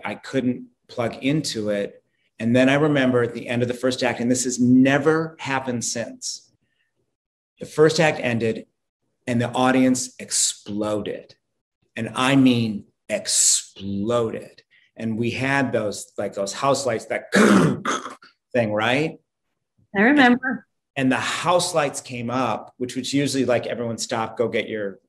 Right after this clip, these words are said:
Speaker 1: you know, intermission drink or whatever." And they kept applauding.
Speaker 2: I remember.
Speaker 1: And I thought, "Oh,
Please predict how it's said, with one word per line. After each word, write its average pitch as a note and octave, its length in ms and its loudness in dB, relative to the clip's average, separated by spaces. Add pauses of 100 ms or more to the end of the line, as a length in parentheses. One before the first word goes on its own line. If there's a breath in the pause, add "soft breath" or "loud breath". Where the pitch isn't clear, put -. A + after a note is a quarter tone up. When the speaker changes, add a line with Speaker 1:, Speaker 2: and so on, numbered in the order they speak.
Speaker 1:
you A2+ 100 -10
know, G2+ 220 -10 (960)
intermission A2 580 -4 (460)
drink F#2+ 320 -6
or F2+ 60 -8
whatever." F#2+ 440 -6 (640 soft breath)
And C3 200 6
they A#2+ 100 4
kept - 560 -4
applauding. - 560 -10 (1080)
Speaker 2:
I B3 100 4
remember. D4 560 4 (800 loud breath)
Speaker 1:
And C#3 100 6
I C3+ 120 6
thought, B2 600 2
"Oh, D#3+ 540 0